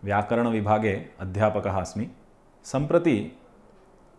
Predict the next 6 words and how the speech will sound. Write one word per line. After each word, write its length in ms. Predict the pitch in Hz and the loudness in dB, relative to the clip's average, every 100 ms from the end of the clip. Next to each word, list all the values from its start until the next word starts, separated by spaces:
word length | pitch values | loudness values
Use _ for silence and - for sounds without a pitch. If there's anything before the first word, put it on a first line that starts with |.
| - _ - _ - - _ _ _ - - - _ | -20 _ -20 _ -20 -20 _ _ _ -20 -20 -20 _
वैयाकरण 600 | 110 135 156 160 156 160 | 2 8 10 10 6 2
सिद्धान्त 500 | 151 135 117 139 147 | 0 -2 2 2 2
कौमुदी 440 | 139 127 123 110 101 - | 4 6 6 4 2 0
इति 220 | 110 127 | -4 0
कश्चन 640 | 127 - 127 113 101 196 - - - - - - _ _ _ - | 0 0 -2 -2 -2 -8 -14 -20 -20 -20 -20 -20 _ _ _ -8
व्याकरणशास्त्रस्य 1200 | 104 110 113 127 127 123 113 - 113 - 123 95 | 4 4 6 4 4 2 -2 0 -6 0 2 2